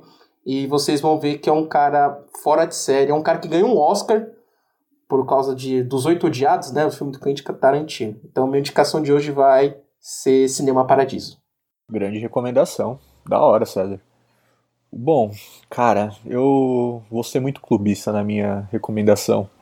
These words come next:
Speaker 2: porque se trata, pra mim, o que é o melhor filme dessa última década. Porque esses dias eu tava abrindo lá o aplicativo do Netflix, aí eu vi, "Caramba, olha o que tem aqui,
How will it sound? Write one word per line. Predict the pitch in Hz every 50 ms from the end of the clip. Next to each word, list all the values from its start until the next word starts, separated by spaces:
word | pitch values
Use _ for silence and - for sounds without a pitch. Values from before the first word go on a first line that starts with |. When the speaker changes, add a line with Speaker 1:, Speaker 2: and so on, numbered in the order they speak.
| _ _ _ _ _ _ _ _ _ _ _ _ _ _
Speaker 2:
porque | - 113 107 104 - - 117 117 117 117 117 117 117
se | 113 - 127 113
trata, | - 120 113 117 120 - - 131 120 113 113 110 107 107 104 - _ _ _
pra | - 127 123 135
mim, | 143 127 131 139 151 170 185 - -
o | - 123 113
que | - -
é | 135
o | 131 131
melhor | 131 131 127 127 143 147
filme | - - 131 127 131 135 139 135 135 135 135 131 131 131 127 127 127 127 123
dessa | 120 123 120 - -
última | 127 127 123 - 135 131 123
década. | 113 104 92 95 95 - - - 101 - _ _ _ _ _ _ _ _ _
Porque | _ 123 110 104 - 127 120 120 120 120 120 117 107 -
esses | - 123 - 135 127
dias | 127 135
eu | 139 139
tava | 139 147 135 131 135 135 135 127 127 123 120 120
abrindo | 120 123 120 117 123 127 123 120 117
lá | 120 117 117
o | 117 113 113 113
aplicativo | 117 - - 120 - - 113 - 120 113
do | 113
Netflix, | 113 117 - - - 135 131 147 151 - -
aí | 139 139
eu | 135
vi, | 123 135 131
"Caramba, | - - - 190 180 180 202 175 123 110 107 - _ _ _ _ _ _ _ _ _ _ _ _ _ _ _ -
olha | - 370 415
o | -
que | - -
tem | - 196 151
aqui, | 139 - - - 120 107 107